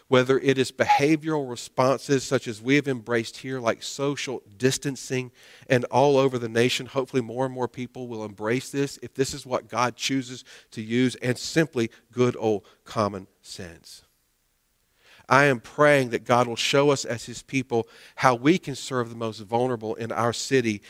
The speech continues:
and if, heaven forbid, if there is an outbreak here with significant numbers, and with even death, that God will lead us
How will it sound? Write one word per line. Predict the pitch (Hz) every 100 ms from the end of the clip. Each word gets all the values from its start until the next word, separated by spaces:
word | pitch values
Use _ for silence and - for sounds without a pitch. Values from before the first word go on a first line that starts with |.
| -
and | - 123
if, | 147 151
heaven | - 147 135
forbid, | - 120 104 104 95 -
if | 165 185 -
there | 143 139
is | 139 143 135
an | 123 -
outbreak | 123 - 120 113 104
here | - - 131 113 104 92 - _ _ _ _ _ _ _ _ _ -
with | 117
significant | - 135 117 156 151 131 123 107
numbers, | 113 110 95 82 - - _ _ _ -
and | 117 113
with | 113
even | - 135 127 117 107 - 104
death, | 113 101 92 -
that | 104
God | 104 120 139
will | 135 113
lead | 127 139
us | 135 123